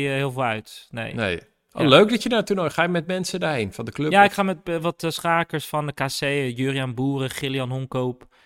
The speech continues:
Speaker 1: Onno Elgsma.
Speaker 2: Ja.
Speaker 1: Ehm, ja, en dan gaan we even, ik ga de B-groep spelen.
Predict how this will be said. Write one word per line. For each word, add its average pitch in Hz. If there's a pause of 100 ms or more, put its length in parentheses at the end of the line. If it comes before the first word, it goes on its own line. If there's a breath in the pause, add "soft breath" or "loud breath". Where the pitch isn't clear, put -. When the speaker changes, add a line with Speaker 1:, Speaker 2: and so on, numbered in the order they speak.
(160)
Speaker 1:
Onno 139
Elgsma. 131 (200)
Speaker 2:
Ja. 123
Speaker 1:
Ehm, 117 (800 soft breath)
ja, 165
en 156
dan 156
gaan 160
we 156
even, 139
ik -
ga 202
de 180 (220)
B-groep 151
spelen. 117